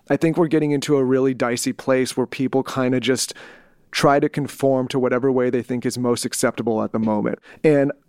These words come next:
what Lauren and I try to do on our show is bring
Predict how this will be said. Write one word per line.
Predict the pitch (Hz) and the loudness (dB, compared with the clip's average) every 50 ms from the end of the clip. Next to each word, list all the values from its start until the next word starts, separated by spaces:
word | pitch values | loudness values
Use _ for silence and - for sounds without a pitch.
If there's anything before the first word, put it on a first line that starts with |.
| _ _ _ | _ _ _
what | 151 139 147 139 - 151 | 2 2 2 2 2 0
Lauren | 147 143 147 151 156 160 | 0 2 2 2 2 2
and | 156 | 0
I | 143 135 | 0 -2
try | - - - 139 131 131 135 139 143 | -4 -4 -2 0 0 2 2 0 -2
to | - - 135 | -4 -8 -10
do | 117 98 135 143 143 139 131 | -2 0 2 4 4 4 2
on | 131 131 127 123 | 0 0 0 0
our | 120 113 | -2 -2
show | 104 - - 180 175 165 147 | -2 0 2 2 4 4 2
is | 135 127 113 | 2 0 -2
bring | - _ - 139 135 131 | -6 _ -2 0 0 -2